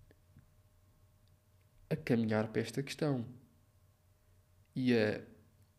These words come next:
ter personagens L G B T,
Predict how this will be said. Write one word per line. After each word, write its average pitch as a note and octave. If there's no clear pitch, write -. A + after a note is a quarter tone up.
ter G2+
personagens -
L G2
G G2
B G2+
T, G2+